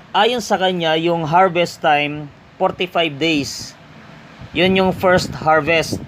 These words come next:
Then, every five days, aani siya ng aani. Yan.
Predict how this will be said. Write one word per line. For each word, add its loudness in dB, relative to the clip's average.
Then, -2
every 2
five 0
days, -2
aani 2
siya 2
ng -2
aani. -2
Yan. 0